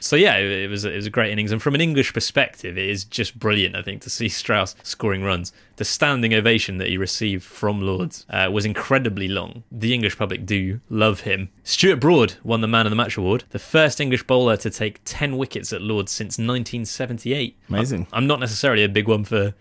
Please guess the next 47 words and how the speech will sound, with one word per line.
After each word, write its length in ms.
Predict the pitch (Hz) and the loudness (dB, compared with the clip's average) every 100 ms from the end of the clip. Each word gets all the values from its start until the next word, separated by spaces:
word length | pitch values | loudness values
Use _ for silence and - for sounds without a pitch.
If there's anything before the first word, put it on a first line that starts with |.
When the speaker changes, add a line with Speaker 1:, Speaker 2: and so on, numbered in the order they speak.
| _ - | _ -6
Speaker 1:
pointless 440 | 117 104 101 - | -4 -2 -6 -6
historical 540 | 107 - 107 107 110 | -6 0 2 2 0
stats 400 | 104 - 113 - | -2 0 0 0
like 120 | 101 95 | -4 -2
that, 160 | 92 | -4
but 120 | 110 | -2
that 160 | 117 - | -2 -2
particular 400 | - - - 101 | -2 -4 0 0
one 180 | 98 - | 0 -2
is 400 | 107 107 98 - - | 0 0 -2 -10 -10
quite 200 | - 110 | -4 -2
impressive, 360 | 101 127 107 95 | -2 -4 -4 -6
I 40 | |
think, 220 | 92 - | -8 -8
'cause 80 | 110 | -4
England 200 | 117 113 | -2 -2
have 100 | 110 | -4
played 180 | - 117 | -4 -2
a 60 | 107 | 0
lot 160 | 110 | 0
of 80 | 98 | -2
Test 260 | - 107 101 | -2 -4 -4
matches 300 | 92 95 101 | -6 -6 -6
at 80 | |
Lords 240 | 101 104 - | -4 -6 -6
since 180 | 117 107 | -10 -6
nineteen 300 | 104 104 101 | -6 -6 -8
seventy-eight. 500 | 110 98 110 110 - - | -8 -6 -6 -6 -6 -4
He's 120 | 117 | 0
up 120 | 127 | 0
to 80 | - | -2
third 320 | - 139 139 | 0 4 4
in 80 | 127 | 4
the 60 | 123 | 4
world 200 | 127 120 | 4 4
rankings 380 | 127 120 123 110 | 2 0 -4 -2
now. 220 | 127 135 - | -2 -4 -6
How 160 | - 156 | 0 2
impressed 540 | 139 - 202 - - | 0 0 0 0 2
were 120 | 160 | 4
you 180 | 147 131 | 6 6
with, 260 | 127 113 - | 4 2 -6
with 200 | 131 110 | -6 -4
his 140 | 123 | -4
performance? 400 | 123 110 95 98 | -4 -4 -4 -4
Was 120 | 107 | -2
it 160 | 113 | -2